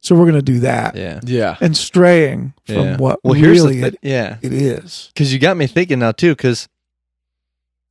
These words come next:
Speaker 2: <clears throat> one question I have that goes along with that is, the Jedi tried to separate themselves from politics. Is that something that was right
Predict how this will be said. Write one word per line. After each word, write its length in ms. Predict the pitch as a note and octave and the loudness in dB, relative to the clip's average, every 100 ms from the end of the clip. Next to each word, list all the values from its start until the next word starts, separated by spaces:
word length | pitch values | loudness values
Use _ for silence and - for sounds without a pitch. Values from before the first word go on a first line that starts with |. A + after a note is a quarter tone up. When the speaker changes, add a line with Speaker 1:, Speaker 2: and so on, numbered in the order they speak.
| _ _ _ _ _ A3+ | _ _ _ _ _ -20
Speaker 2:
<clears throat> 80 | - G#3 C#3+ _ _ _ _ _ _ _ _ _ _ _ _ - | -18 -16 -16 _ _ _ _ _ _ _ _ _ _ _ _ -4
one 240 | D3 F3+ | 0 0
question 400 | - F3+ - C#3+ | 2 0 0 -2
I 100 | A#2+ | 0
have 260 | A#2+ C#3+ A#2+ | 0 0 0
that 120 | A2 | 0
goes 200 | A2+ G#2+ | -2 -2
along 280 | G2+ A#2+ B2 | 0 0 0
with 100 | A2 | -2
that 180 | G2+ F#2+ | -2 -4
is, 200 | F#2+ - _ _ _ _ _ _ _ _ _ _ _ _ _ _ _ _ _ _ _ _ _ _ _ - | -8 -14 _ _ _ _ _ _ _ _ _ _ _ _ _ _ _ _ _ _ _ _ _ _ _ -2
the 100 | B2+ | 0
Jedi 360 | D#3+ G3+ F3+ | 2 4 4
tried 280 | - D#3 D3+ | 2 2 2
to 60 | B2+ | 0
separate 440 | - C3+ B2+ A#2 | 0 0 2 0
themselves 420 | A2 G#2 A#2 G#2 | -2 -6 -2 -2
from 160 | - G2 | -4 -10
politics. 800 | - G#2 F#2+ - G2 - - _ _ _ _ _ _ _ _ _ _ _ _ _ _ | -4 -2 -4 -10 -18 -18 -20 _ _ _ _ _ _ _ _ _ _ _ _ _ _
Is 160 | A#2+ A2 | -8 -2
that 180 | B2+ D3 | 0 0
something 240 | F#3 F3 | -2 -2
that 140 | D#3 A#2+ | -2 -2
was 140 | A2 | -4
right 400 | G#2 A2+ F3+ - | -2 0 0 -4